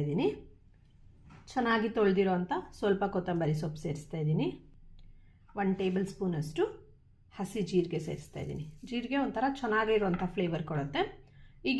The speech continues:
ಇದನ್ನ ನಾರ್ಮಲ್ ದೋಸೆ ಹಿಟ್ಟು ಯಾವ ಹದಕ್ಕೆ ರು-, ರುಬ್ಕೊಳ್ತೀವಲ್ವ, ಆ ಹದಕ್ಕೆ ಇದನ್ನ ರುಬ್ಕೊಳ್ಬೇಕು.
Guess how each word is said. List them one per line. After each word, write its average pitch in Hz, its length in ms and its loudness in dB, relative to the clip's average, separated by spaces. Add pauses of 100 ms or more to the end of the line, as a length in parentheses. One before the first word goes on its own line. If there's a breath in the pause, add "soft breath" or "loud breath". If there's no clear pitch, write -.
ಇದನ್ನ 254 180 4 (120)
ನಾರ್ಮಲ್ 254 420 10
ದೋಸೆ 226 260 6 (100)
ಹಿಟ್ಟು 226 240 2 (100)
ಯಾವ 196 200 12
ಹದಕ್ಕೆ 196 300 2
ರು-, 190 180 4
ರುಬ್ಕೊಳ್ತೀವಲ್ವ, 190 680 2 (180)
ಆ - 20 8 (120)
ಹದಕ್ಕೆ 170 380 4
ಇದನ್ನ 180 320 2
ರುಬ್ಕೊಳ್ಬೇಕು. 190 640 0